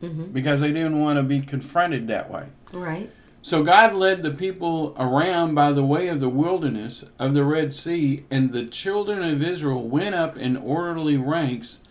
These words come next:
Speaker 2: out of the land of Egypt. And Moses took the bones of Joseph with him, for he had placed the children of Israel under s-,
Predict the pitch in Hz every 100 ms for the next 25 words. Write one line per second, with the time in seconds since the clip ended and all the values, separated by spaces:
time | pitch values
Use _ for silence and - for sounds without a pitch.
0 | - - _ _ - 165 185 175 160 151
1 | 175 156 131 131 131 - 131 135 135 175
2 | 147 104 - - _ _ _ _ _ -
3 | - _ - - _ _ _ _ _ 143
4 | 135 151 196 208 196 - 185 - 147 135
5 | 131 165 196 190 180 156 180 180 165 156
6 | 143 175 170 143 123 127 131 - 139 139
7 | 160 135 - 165 175 - 170 143 175 160
8 | 151 143 131 160 151 135 127 123 - 147
9 | 156 143 135 -